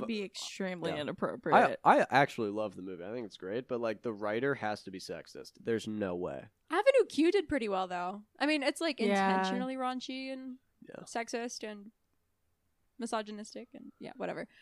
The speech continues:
Speaker 2: I could actually see a Deadpool musical, too.
Speaker 3: That would
Speaker 1: Oh,
Speaker 3: be
Speaker 1: one hundred percent.
Speaker 3: so much fun.
Speaker 1: With Ryan Reynolds.
Speaker 3: Oh, yeah.
Speaker 1: And Hugh
Speaker 2: What
Speaker 1: Jackman.
Speaker 2: if,
Speaker 3: Have to.
Speaker 2: what if the third movie is a musical?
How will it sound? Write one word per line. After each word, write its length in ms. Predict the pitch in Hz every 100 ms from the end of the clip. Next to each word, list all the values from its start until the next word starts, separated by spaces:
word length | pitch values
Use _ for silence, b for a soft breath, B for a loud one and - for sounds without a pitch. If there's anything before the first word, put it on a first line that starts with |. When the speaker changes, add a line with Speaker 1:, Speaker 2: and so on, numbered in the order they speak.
| b b b b _ _ _ _ _ _ -
Speaker 2:
I 80 | 185
could 180 | - 453
actually 240 | - 127
see 180 | 107 123
a 80 | 101
Deadpool 440 | 90 95 104 95
musical, 440 | 87 82 - - -
too. 340 | - - - -
Speaker 3:
That 220 | 220 240
would 60 | 226
Speaker 1:
Oh, 120 | 240
Speaker 3:
be 40 | 208
Speaker 1:
one 120 | 208
hundred 380 | 196 220 214 214
percent. 300 | 233 247 170
Speaker 3:
so 40 |
much 60 | 165
fun. 160 | 196 226
Speaker 1:
With 200 | 247 -
Ryan 300 | 226 220 196
Reynolds. 380 | 185 180 160 277
Speaker 3:
Oh, 100 | 311
yeah. 260 | 247 185 214
Speaker 1:
And 200 | 240 247
Hugh 140 | 240
Speaker 2:
What 60 | 226
Speaker 1:
Jackman. 600 | 220 180 170 262 269 -
Speaker 2:
if, 40 |
Speaker 3:
Have 260 | 240 208 -
to. 220 | 190 185
Speaker 2:
what 280 | 123 147 147
if 260 | 127 113 -
the 100 | 110
third 300 | 117 113 101
movie 360 | 104 95 92
is 280 | 85 98 95
a 80 | 92
musical? 640 | 95 95 90 - -